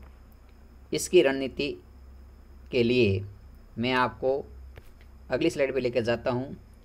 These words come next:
अपने पास में कुल मिलाकर के अठारह दस दो हज़ार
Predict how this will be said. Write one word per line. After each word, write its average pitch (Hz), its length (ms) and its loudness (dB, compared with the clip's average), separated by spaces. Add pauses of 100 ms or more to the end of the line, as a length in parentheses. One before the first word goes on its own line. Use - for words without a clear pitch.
(300)
अपने 170 300 0
पास 156 440 -2
में 156 240 -8 (840)
कुल 165 160 2
मिलाकर 139 420 -2
के 147 240 -4 (880)
अठारह 139 600 0 (800)
दस 139 380 2 (1120)
दो 131 180 2
हज़ार 120 420 2